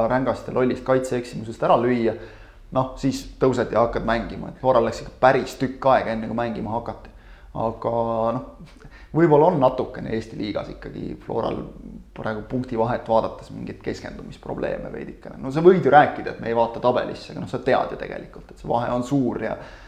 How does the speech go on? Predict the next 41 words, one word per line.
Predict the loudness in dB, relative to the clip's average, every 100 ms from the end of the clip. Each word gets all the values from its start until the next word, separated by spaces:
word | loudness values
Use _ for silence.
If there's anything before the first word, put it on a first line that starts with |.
| -12 -4
ja | -2
noh, | -2 -6 -18 -20 -12 -2
libastumise | 2 2 0 -2 2
korral, | 2 4 4
no | 2 -6 -4
tege-, | -4 -4 0
tegelikult | 4 4 4 -2 0
ei | 2
juhtu | 2 -2 -6
ju | -4
midagi. | -4 -6 -12 -20 -20 -20 -20 -20 _ -20 -8
Praegu | -2 -2 -2
vähemalt. | -8 -10 -14 -18 -20 -20 -20 -8
Et, | -6 -6 -12 -4
äh, | 0 2 2 2 2
Euroopas, | 8 8 6 -4 -8 -10
noh, | -6
kindlasti | -4 -2 -4 -6
seda | -6 -2 4
ei | 6
ole | 8 6 0
ja | -6
siin | -6
on | -4
nagu | -4 -4
piisavalt | -4 -4 -10 -2
palju | 0 2 0
mehi, | -2 -6
kes | -10 -12
on | -12
neid | -6
suuri | -4 -2 -4
mänge | -4 -4 -6 -6 -10 -16 -20 -14 -2
palju | 0 4
mänginud, | 4 2 0 -2
aga | -2 0
olen | -2 -4
täiesti | -6 -8
nõus, | -8 -8 -10
et | -12 -8
ega | -6